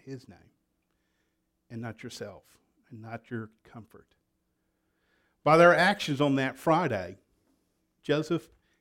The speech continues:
and Nicodemus knew that their lives were going to be different.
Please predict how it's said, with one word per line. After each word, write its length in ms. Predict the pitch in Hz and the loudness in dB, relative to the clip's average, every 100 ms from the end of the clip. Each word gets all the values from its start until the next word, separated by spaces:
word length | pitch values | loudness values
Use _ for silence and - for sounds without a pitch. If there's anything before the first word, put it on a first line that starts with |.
| _ | _
and 180 | 127 131 | -4 -2
Nicodemus 640 | 147 147 135 151 131 127 | -2 -2 -2 0 0 -2
knew 140 | 151 151 | -2 -2
that 180 | 127 123 | -2 -2
their 120 | 120 | -4
lives 400 | 110 117 120 - | -2 -4 -4 -10
were 80 | 104 _ | -20 _
going 260 | 113 110 110 | -16 -14 -16
to 80 | 110 | -20
be 280 | 104 104 107 _ _ _ _ _ | -18 -18 -18 _ _ _ _ _
different. 340 | - 95 - | -20 -18 -20